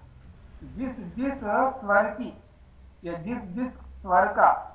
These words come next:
कार्य उच्यते, कार्य बताया जाता है, तम तम भजन्ते, उस उस अच के साथ जुड़ जाते हैं।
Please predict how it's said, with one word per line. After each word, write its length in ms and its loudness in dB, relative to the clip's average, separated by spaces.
कार्य 460 8
उच्यते, 520 -8
कार्य 500 6
बताया 360 6
जाता 360 0
है, 220 -8
तम 240 4
तम 200 2
भजन्ते, 520 -4
उस 180 -8
उस 280 -8
अच 280 0
के 100 -8
साथ 400 2
जुड़ 160 -6
जाते 340 -2
हैं। 160 -18